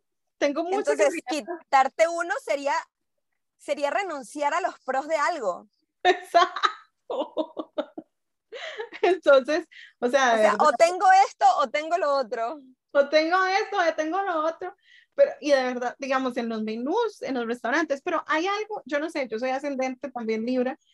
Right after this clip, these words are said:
Speaker 1: y yo no sé por qué, pero no, o sea, yo me tomo mi tiempo,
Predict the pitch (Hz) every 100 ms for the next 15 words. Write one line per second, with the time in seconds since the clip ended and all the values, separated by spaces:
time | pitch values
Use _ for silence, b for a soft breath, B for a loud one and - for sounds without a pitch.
0 | _ _ 311 262 285 339 330 330 - -
1 | 302 311 339 294 254 247 254 247 254 262
2 | 208 - 220 233 240 302 330 339 370 330
3 | - 262 302 349